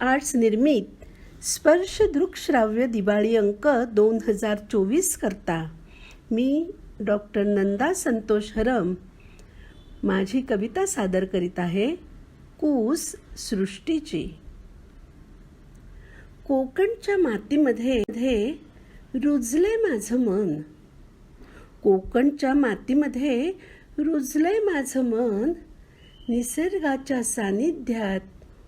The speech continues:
होई ते आनंद घन.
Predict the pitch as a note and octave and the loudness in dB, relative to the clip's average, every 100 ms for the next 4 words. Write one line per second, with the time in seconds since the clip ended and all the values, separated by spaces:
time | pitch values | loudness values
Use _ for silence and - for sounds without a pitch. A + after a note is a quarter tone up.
0 | - - A#3+ A#3+ B3+ C#4+ D#4 D4+ - A3+ | -20 -6 -2 0 0 0 -4 -8 -10 -4
1 | B3 - A3+ G#3+ G#3+ C#4+ D#4+ D#4+ D4+ B3+ | -4 -6 -6 -2 0 2 2 2 0 -4
2 | F3+ F3+ E3 F3 | -4 -4 -4 -6